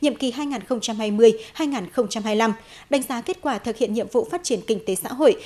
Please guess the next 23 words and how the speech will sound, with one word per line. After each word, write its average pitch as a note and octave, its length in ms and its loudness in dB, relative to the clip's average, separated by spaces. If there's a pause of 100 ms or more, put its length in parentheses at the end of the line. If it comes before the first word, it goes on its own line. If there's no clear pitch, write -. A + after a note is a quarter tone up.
(140)
đảm G#3 180 -2
bảo G#3+ 240 -4
quốc F4 200 -2
phòng A3+ 180 -4
an G#3+ 200 -4
ninh G#3 260 -4
năm A3+ 100 -4
hai A3+ 120 -4
nghìn F#3+ 220 -6
không G#3+ 160 0
trăm G#3 160 -6
hai G3+ 100 -4
mươi, G#3 220 8 (360)
đồng C#4+ 140 0
thời C#4 180 -4
đề B3 220 0
ra D#4+ 80 -4
mục C4 260 -4
tiêu, C#4 160 -2
nhiệm B3+ 300 -2
vụ A3+ 220 2
và G3+ 120 -6
giải F#3 180 -10